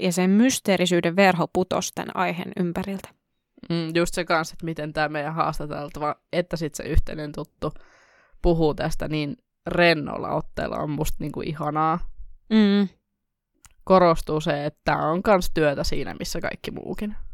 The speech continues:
Speaker 1: Jep. Ja oli ihana kuulla siitä, että haastateltavan lähipiiri on suhtautunut tosi hyvin siihen,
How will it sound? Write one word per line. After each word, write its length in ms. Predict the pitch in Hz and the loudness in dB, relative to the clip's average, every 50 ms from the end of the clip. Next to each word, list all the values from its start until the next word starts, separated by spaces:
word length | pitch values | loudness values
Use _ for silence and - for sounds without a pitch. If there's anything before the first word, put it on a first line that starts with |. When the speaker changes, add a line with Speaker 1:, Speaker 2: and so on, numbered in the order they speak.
| - - - | -12 -6 -2
Speaker 1:
Jep. 360 | 202 196 196 196 196 196 - - - _ _ _ _ - | 2 4 6 6 6 4 2 -2 -16 _ _ _ _ -2
Ja 220 | 196 190 185 175 - - | 2 4 4 4 2 2
oli 260 | - 254 247 247 - - | 2 2 2 2 2 2
ihana 260 | 269 240 247 240 208 | 2 2 2 0 0
kuulla 240 | - 196 190 185 185 | 0 0 0 0 0
siitä, 420 | - - 262 254 254 226 190 180 | 0 0 2 2 2 2 2 0
että 180 | 180 - - 175 | -2 -2 -2 0
haastateltavan 760 | 180 185 185 - - - 175 170 170 175 170 175 175 180 | 2 2 2 0 -2 -2 -2 -2 0 0 -2 -2 -2 -2
lähipiiri 640 | 185 214 214 226 240 - - - 165 165 170 170 175 | -2 -2 -2 -2 -4 -4 -4 -2 -2 -2 -2 -2 -2
on 100 | 175 185 | -2 -2
suhtautunut 580 | - - 185 190 - - 190 - - 180 202 - - | -2 -2 -2 -2 -2 -2 -2 -2 -2 -6 -6 -4 -4
tosi 280 | - 170 175 170 180 | -4 -2 0 2 2
hyvin 280 | 180 170 170 165 160 185 | 4 4 2 2 0 -2
siihen, 500 | - 156 165 165 185 165 185 175 175 | -2 -2 -2 -2 -2 -2 -2 -2 -4